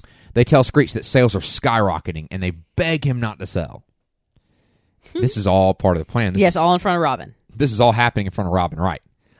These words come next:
Speaker 1: Wolfgang, Slater, Jesse, Kelly, and Lisa get into a
Speaker 2: <laughs>
Speaker 1: bidding war,
Speaker 2: Wolfgang.
Speaker 1: and they, it starts to raise the price.
Speaker 2: Yeah.
Speaker 1: And we start to see, okay,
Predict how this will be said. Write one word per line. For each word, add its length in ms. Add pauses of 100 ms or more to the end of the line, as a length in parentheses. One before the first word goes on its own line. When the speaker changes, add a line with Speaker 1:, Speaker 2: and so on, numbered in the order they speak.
Speaker 1:
Wolfgang, 540
Slater, 440
Jesse, 460
Kelly, 380
and 120
Lisa 280
get 180
into 220
a 60
Speaker 2:
<laughs> 140
Speaker 1:
bidding 260
war, 180
Speaker 2:
Wolfgang. 260 (120)
Speaker 1:
and 160
they, 200
it 100
starts 300
to 120
raise 360
the 80
price. 400
Speaker 2:
Yeah. 320 (320)
Speaker 1:
And 120
we 80
start 200
to 60
see, 180
okay, 380